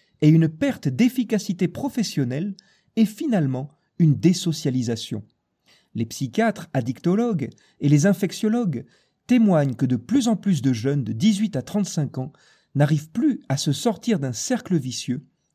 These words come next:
quittent leur emploi, leurs amis, car la pratique du chemsex devient une obsession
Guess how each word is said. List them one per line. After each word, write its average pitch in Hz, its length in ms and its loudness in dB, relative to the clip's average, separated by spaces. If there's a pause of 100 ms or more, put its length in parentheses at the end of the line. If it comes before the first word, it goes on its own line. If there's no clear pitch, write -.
quittent - 360 -8
leur 139 240 0
emploi, 123 440 -6 (380)
leurs 135 360 -2
amis, 156 340 0 (500)
car 131 140 0
la 123 100 0
pratique 208 480 -4
du 120 160 -12
chemsex 151 640 -4
devient 156 400 2
une 123 160 -2
obsession 143 600 -4